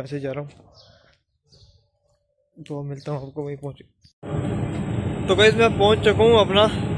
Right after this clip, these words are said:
Combo station पे, अपने पीछे ही है। तो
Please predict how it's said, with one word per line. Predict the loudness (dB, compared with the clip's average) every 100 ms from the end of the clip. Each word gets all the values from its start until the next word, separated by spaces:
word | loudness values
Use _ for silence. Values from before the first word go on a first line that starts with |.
| -2 -4 -4 -2
Combo | 2 2 4
station | 2 0 2
पे, | 2 2 -2 -4 -4 -4 -4 -4 -2
अपने | 0 0
पीछे | 0 0 4
ही | 6
है। | 8 6 2 -4 -4 -4 -6 -6 -4 -4 -4 -6 -6 -6 -4
तो | 0